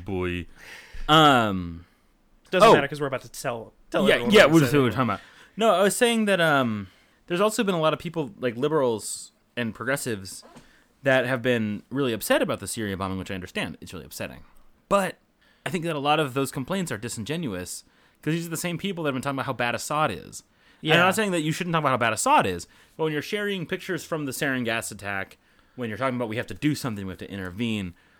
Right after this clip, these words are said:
Speaker 1: we have to save these people,
Speaker 2: That is literally
Speaker 1: you're asking
Speaker 2: something.
Speaker 1: for war.
Speaker 2: Yeah.
Speaker 1: Like, that's it. And, and that's okay. That's okay, right? I'm not a pacifist. I think that war can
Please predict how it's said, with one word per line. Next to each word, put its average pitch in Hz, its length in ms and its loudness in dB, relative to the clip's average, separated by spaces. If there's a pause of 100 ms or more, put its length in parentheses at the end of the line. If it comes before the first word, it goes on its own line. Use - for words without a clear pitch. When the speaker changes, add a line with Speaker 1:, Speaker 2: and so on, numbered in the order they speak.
Speaker 1:
we 104 60 -18
have - 20 -16
to 98 60 -14
save 175 220 2
these 117 140 -2
people, 92 480 -6
Speaker 2:
That 139 120 -4
is 147 120 -6
literally 175 460 4
Speaker 1:
you're 202 260 8
asking 214 320 10
Speaker 2:
something. 156 120 0
Speaker 1:
for 147 140 8
war. 123 320 2
Speaker 2:
Yeah. 165 200 6
Speaker 1:
Like, 123 100 6
that's 220 160 6
it. 277 200 4 (140)
And, 233 200 4
and 196 180 0
that's 359 180 6
okay. - 540 2
That's 170 160 -2
okay, 240 240 4
right? 139 200 4
I'm 185 120 4
not 285 100 2
a - 40 0
pacifist. - 500 -2
I - 80 -6
think 165 140 -6
that 160 100 -2
war 151 280 6
can 165 440 -6